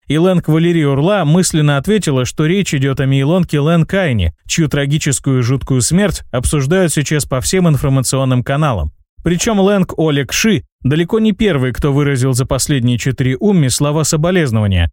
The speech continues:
но остальные были моими друзьями и союзниками. Правитель же столичного гигаполиса действительно первый из числа моих врагов.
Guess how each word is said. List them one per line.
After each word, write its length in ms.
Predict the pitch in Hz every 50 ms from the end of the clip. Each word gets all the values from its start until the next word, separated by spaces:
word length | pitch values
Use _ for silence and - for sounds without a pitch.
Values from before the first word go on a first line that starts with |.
| _ _ -
но 120 | - 147
остальные 480 | 151 135 - - 156 160 190 208 190 156
были 200 | 139 139 135 135
моими 320 | 135 135 131 131 131 131
друзьями 540 | 117 131 131 127 107 123 143 143 139 135 131
и 40 | 120
союзниками. 720 | - 147 147 170 196 185 143 123 113 - 107 92 85 76 - _ - -
Правитель 460 | 147 147 147 156 170 160 - 156 131
же 200 | 117 123 135 123
столичного 680 | - - 156 143 143 139 120 - - 131 127 123 120
гигаполиса 840 | 113 123 120 113 131 123 - 190 202 196 165 139 - - 127 113
действительно 680 | 107 113 147 160 - - 180 180 156 - 151 139 139 143
первый 420 | 139 - 208 185 165 135 110 117 113
из 80 | 104
числа 380 | - - 139 120 - 143 135 127
моих 240 | 123 127 123 - -
врагов. 480 | 143 151 165 160 151 104 78 - -